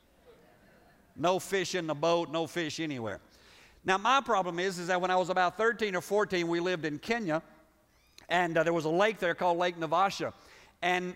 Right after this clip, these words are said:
<clears throat> and my father and myself and another missionary and his son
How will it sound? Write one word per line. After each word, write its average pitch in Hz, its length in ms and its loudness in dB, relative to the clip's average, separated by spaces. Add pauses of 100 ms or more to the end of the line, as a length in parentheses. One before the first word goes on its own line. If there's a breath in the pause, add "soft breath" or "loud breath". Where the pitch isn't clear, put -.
<clears throat> - 60 -8
and 160 440 -2
my 170 140 4
father 214 460 2
and 165 100 -2
myself 170 540 0
and 156 100 -4
another 180 240 0
missionary 170 480 -4
and 156 100 -4
his 208 200 -4
son 160 320 -2